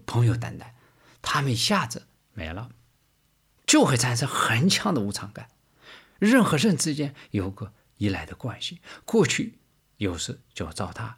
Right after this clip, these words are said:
有欢乐会跟他分享，有痛苦要他帮助接触，想着我要跟哥哥姐姐或者朋友等等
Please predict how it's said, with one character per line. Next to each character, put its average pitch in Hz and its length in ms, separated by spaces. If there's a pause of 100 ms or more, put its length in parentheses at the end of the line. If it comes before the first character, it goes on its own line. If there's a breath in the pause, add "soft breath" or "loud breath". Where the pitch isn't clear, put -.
(160 soft breath)
有 110 320 (140 loud breath)
欢 135 300
乐 - 160 (120)
会 - 200
跟 117 160
他 117 120
分 - 220
享， - 200 (260 soft breath)
有 117 160
痛 131 240
苦 151 240 (300 soft breath)
要 120 140
他 90 140
帮 104 300
助 107 100
接 139 200
触， 226 280 (720)
想 95 240
着 113 200 (600 soft breath)
我 110 120
要 92 140
跟 95 220
哥 127 240
哥 113 240
姐 117 280
姐 117 220
或 185 240
者 - 240
朋 107 220
友 101 140
等 120 260
等 113 160